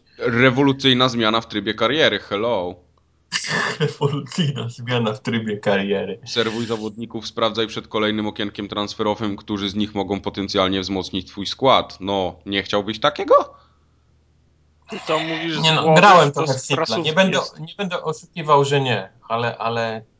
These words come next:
Speaker 1: Ja to mówię z
Speaker 2: globalna
Speaker 1: głowy,
Speaker 2: sieć
Speaker 1: wszystkie
Speaker 2: scoutów.
Speaker 1: prasówki mam w głowie. Mogę ci przypomnieć, ja na przykład <laughs> trzy ostatnie miesiące mam wszystkie w głowie, a resztę muszę potem patrzeć do tego, do skryptu. <laughs>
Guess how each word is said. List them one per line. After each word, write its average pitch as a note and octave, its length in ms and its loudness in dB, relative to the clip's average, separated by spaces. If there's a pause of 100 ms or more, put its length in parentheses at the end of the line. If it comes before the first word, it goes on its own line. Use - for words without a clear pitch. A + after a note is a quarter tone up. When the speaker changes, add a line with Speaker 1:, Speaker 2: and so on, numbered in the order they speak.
(920)
Speaker 1:
Ja G2+ 100 2
to C3 80 2
mówię C3+ 180 6
z C#3+ 40 8
Speaker 2:
globalna C3 200 4
Speaker 1:
głowy, C#3 80 4
Speaker 2:
sieć B2+ 80 0
Speaker 1:
wszystkie - 200 -2
Speaker 2:
scoutów. C3+ 60 -2
Speaker 1:
prasówki C#3 400 0
mam C3+ 140 2
w C3 40 -2
głowie. G2 380 2
Mogę A2 300 0
ci A#2 120 -6
przypomnieć, G2 520 -4
ja F#2+ 80 -2 (260)
na - 60 -10
przykład - 380 -2 (140)
<laughs> B2+ 240 -4
trzy F3+ 180 4
ostatnie E3 360 2
miesiące A2+ 420 2
mam F#2+ 160 -4
wszystkie F#2 320 -8
w E2+ 60 -14
głowie, F2 320 -10 (340)
a - 60 4
resztę D3+ 380 6
muszę D4 160 2
potem C#3 240 0
patrzeć B2 460 -2
do B2 120 -4
tego, A#2 380 -2
do F2 120 -6
skryptu. - 680 -8
<laughs> - 40 -20